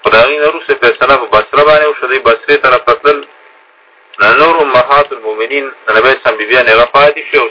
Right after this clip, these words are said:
صرف عایشه رضی الله عنها چې وه، هغه د دې خلکو سره بصرې طرف ته روانه شوه. او کله چې عایشه رضی الله عنها روانېدله، نو نور امهات المؤمنین د نبي اسلام بیبیانې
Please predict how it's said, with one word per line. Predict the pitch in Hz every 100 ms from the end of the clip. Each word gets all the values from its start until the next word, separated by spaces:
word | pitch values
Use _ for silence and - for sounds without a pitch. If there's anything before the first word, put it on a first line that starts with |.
| -
صرف | 147 147
عایشه | 120 110 -
رضی | 147 135 117
الله | 110
عنها | 110 127 -
چې | -
وه، | 123 110
هغه | 113
د | 113 127
دې | 143
خلکو | 143 135 147 -
سره | 151 - _ _ -
بصرې | 110 - 139
طرف | 117 -
ته | 104
روانه | 104 104 87 -
شوه. | 92 - _ _ _ _ _ _ _ - _ _ _ - _ _ _ _ - - 107
او | -
کله | 151 147
چې | 147 139 123 - 123
عایشه | 117 - 147
رضی | 139 131
الله | 117
عنها | 113 123 127 123 - _ - _ 104
روانېدله، | 104 107 104 104 139 151 - _ _ - - _ _ - - - - - -
نو | 110
نور | 151 170 170 147
امهات | 131 143 151 147
المؤمنین | 139 123 120 131 143
د |
نبي | 131 123 127
اسلام | - 117
بیبیانې | 110 104 131 139